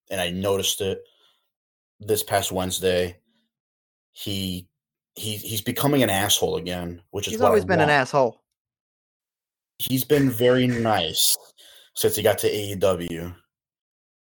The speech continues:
Speaker 1: But now, now that he's feuding with M J F, it's coming out. It is
Speaker 2: All right.
Speaker 1: coming out. He, so Wednesday night, they were in Long Island,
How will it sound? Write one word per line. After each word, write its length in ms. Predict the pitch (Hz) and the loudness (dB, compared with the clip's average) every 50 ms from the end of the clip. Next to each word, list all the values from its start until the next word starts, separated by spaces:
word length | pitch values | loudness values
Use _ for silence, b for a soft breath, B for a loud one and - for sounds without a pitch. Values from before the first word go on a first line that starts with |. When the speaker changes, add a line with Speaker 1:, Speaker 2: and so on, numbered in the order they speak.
| _ _ _ | _ _ _
Speaker 1:
But 180 | - 104 104 107 | 0 0 0 0
now, 680 | 107 110 110 117 120 123 127 127 127 127 127 123 - - - | 0 2 4 4 4 6 6 6 4 4 2 0 -4 -8 -8
now 220 | 113 113 113 110 123 | -4 0 2 2 4
that 100 | 135 131 | 4 2
he's 160 | 123 - - | 2 2 0
feuding 260 | - - 131 123 123 | 2 2 2 2 2
with 140 | 120 110 - | 0 -2 -2
M 180 | - 107 113 113 | -4 -4 -4 -2
J 220 | 101 107 107 104 | 0 0 2 2
F, 440 | 104 104 110 117 - - - - - _ _ _ _ _ _ _ _ _ _ | 2 2 0 0 -2 -6 -10 -12 -14 _ _ _ _ _ _ _ _ _ _
it's 160 | - 90 - | -8 -8 -8
coming 340 | - - - 110 101 104 98 | -8 -6 -4 -4 -4 -2 -2
out. 320 | 101 101 95 85 82 - - - - _ _ _ _ _ _ _ _ _ _ _ _ _ _ _ _ _ _ _ _ _ _ _ _ _ _ _ - | -2 0 0 -2 -2 -6 -8 -16 -20 _ _ _ _ _ _ _ _ _ _ _ _ _ _ _ _ _ _ _ _ _ _ _ _ _ _ _ -2
It 140 | - 110 - | 0 0 0
is 60 | 160 | 0
Speaker 2:
All 20 | |
right. 80 | 127 95 | 0 -2
Speaker 1:
coming 240 | - 98 107 107 101 | -4 -4 -4 -4 -4
out. 120 | 92 85 | -4 -4
He, 440 | - - 113 120 120 120 110 - b b b b b b b b _ | -4 -4 -4 -2 -2 -2 -4 -6 b b b b b b b b _
so 440 | - - - 117 104 104 101 104 98 | -8 -2 2 4 4 6 4 2 0
Wednesday 520 | 98 101 113 113 117 120 131 127 139 143 131 | -2 -4 0 2 2 4 4 4 4 4 6
night, 280 | 127 127 120 120 - | 4 4 2 0 0
they 100 | - 104 | 0 0
were 180 | 110 113 120 113 | 2 2 2 2
in 160 | 104 110 104 | 2 0 0
Long 300 | 101 101 113 120 127 120 | 0 2 2 2 2 0
Island, 640 | 120 117 113 113 104 98 95 92 92 95 95 90 | 0 0 0 0 -2 -2 -4 -6 -8 -8 -10 -12